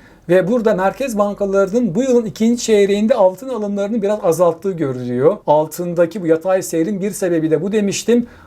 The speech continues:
Ama burada başka dikkat çeken bir nokta var. İki bin yirmi iki yılında merkez bankalarının dünyada altın alımları bir anda patlıyor. Üç katına çıkıyor. Ne oldu demiştim iki bin yirmi iki yılında.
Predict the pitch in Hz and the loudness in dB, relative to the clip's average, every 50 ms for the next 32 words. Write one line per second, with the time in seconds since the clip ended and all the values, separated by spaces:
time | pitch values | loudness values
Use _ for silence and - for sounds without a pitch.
0 | - - - - 226 277 302 247 240 262 254 160 143 165 240 311 311 220 208 233 | -20 -4 2 2 4 4 4 4 4 2 0 -2 -6 -4 -2 -2 -2 0 0 0
1 | 247 262 277 254 - 160 165 160 - 311 320 285 220 175 - 208 190 - 196 180 | 0 -2 -4 -4 -4 -2 -2 -2 -4 -4 -4 -6 -6 -2 -2 -2 -2 0 -2 -2
2 | 185 - 185 180 170 180 - - - 156 170 160 170 165 165 - - 311 285 202 | 0 0 0 0 0 -4 -8 -10 -6 -4 0 2 2 2 2 0 0 2 4 4
3 | 196 240 190 - _ _ _ _ _ - 208 208 - 277 285 285 277 254 214 151 | 2 2 0 -8 _ _ _ _ _ -4 -4 -2 0 0 0 2 2 2 0 0
4 | 123 151 196 233 285 294 285 269 269 269 - 320 320 285 226 190 180 175 180 - | 2 2 2 2 2 0 0 0 -2 -2 0 2 2 4 4 2 2 2 2 2
5 | 262 160 170 202 226 214 302 311 247 226 226 196 180 - 196 185 180 175 165 156 | 2 0 0 -2 -2 -4 -6 -6 -2 -2 -2 -2 -2 -2 -2 -2 0 0 0 -2
6 | 160 151 139 180 247 254 220 214 214 208 247 262 208 175 196 196 - 294 320 285 | -4 -4 -4 -2 -2 0 2 2 2 4 2 2 4 2 2 2 -2 -4 -2 -2
7 | 240 214 202 208 240 254 220 180 262 320 285 247 240 262 240 - 202 185 - - | -2 -2 -2 -2 -2 -2 -2 -2 -2 -2 0 2 0 0 2 0 0 -2 -2 -4
8 | 233 220 160 123 - - _ _ _ _ - 320 330 320 - - - - - 151 | -6 -4 -4 -4 -6 -10 _ _ _ _ -2 -2 -2 0 2 0 0 0 -2 -6
9 | 139 - - - - - 131 127 139 151 208 339 381 359 311 220 160 151 151 156 | -8 -8 -10 -14 -16 -16 -16 -12 -6 -2 0 2 2 4 2 2 0 -2 -4 -2
10 | 143 143 143 - 233 214 160 - 202 202 214 202 185 170 160 160 160 151 156 - | -2 -4 -6 -6 -6 -6 -6 -4 -4 -4 -2 0 0 0 2 0 -2 -2 -2 0
11 | 180 151 139 131 123 127 143 190 240 247 | 0 0 2 0 2 2 2 2 2 0